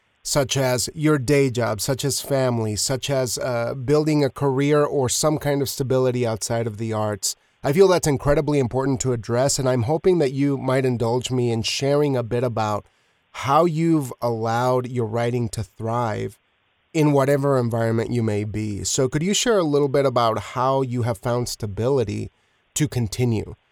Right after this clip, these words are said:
Because I know that that's another barrier outside of, of the practical nuts and bolts of, say, writer's block or whatever, but, like, some people just can't afford to, to eat because they're too focused on their writing. So is there a middle ground, or what have,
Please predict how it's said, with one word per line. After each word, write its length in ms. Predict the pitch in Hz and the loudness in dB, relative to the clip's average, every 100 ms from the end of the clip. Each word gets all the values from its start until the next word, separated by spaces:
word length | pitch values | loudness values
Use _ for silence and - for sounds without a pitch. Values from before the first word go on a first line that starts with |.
| _ - | _ -4
Because 380 | 135 - 139 131 | -2 2 2 4
I 120 | 147 | 4
know 160 | 160 160 | 4 4
that 140 | 143 | 4
that's 220 | 151 - | 2 2
another 340 | 156 160 175 160 | 2 2 2 2
barrier 420 | 151 151 156 147 | 4 4 4 4
outside 480 | 139 127 147 139 135 | 4 0 0 0 0
of, 160 | 123 | -2
of 260 | - 127 107 | -4 -8 -4
the 180 | 127 117 | -4 -4
practical 560 | - 131 131 135 127 | -2 -2 -2 -4 -2
nuts 240 | 120 117 127 | 0 -2 -4
and 120 | 107 | -4
bolts 200 | 113 - | -4 -4
of, 60 | 101 | -4
say, 200 | 131 113 | -2 -2
writer's 480 | 104 110 113 107 | -4 -2 -2 -4
block 280 | - 104 101 | -4 -6 -6
or 80 | 110 | -6
whatever, 340 | 107 110 110 | -4 -4 -4
but, 280 | 104 113 107 | -4 -6 -6
like, 240 | 113 113 - | -8 -6 -4
some 160 | 185 | -2
people 260 | 190 160 123 | 0 0 -2
just 260 | 127 120 - _ _ _ | -2 -4 -6 _ _ _
can't 200 | - 156 143 | 0 2 0
afford 360 | - 143 131 | 0 -2 0
to, 280 | 127 113 107 - | -2 -2 -4 -6
to 120 | 127 | -6
eat 240 | 160 170 - | -2 -2 0
because 300 | 131 131 123 | -2 -2 0
they're 120 | 135 | 0
too 160 | 147 127 | 0 0
focused 340 | 135 131 - | 0 0 -2
on 100 | 120 | 0
their 140 | 107 | 0
writing. 480 | 107 123 131 120 104 | 0 2 2 2 -2
So 400 | 101 - 139 135 - _ - | -2 0 0 -2 -8 _ 2
is 220 | 175 156 | 2 6
there 160 | 190 185 | 6 6
a 80 | |
middle 300 | 180 180 175 | 4 2 2
ground, 420 | 147 151 165 165 127 | 0 0 2 2 2
or 80 | |
what 220 | 131 143 135 | 2 0 2
have, 300 | 190 151 | 0 -2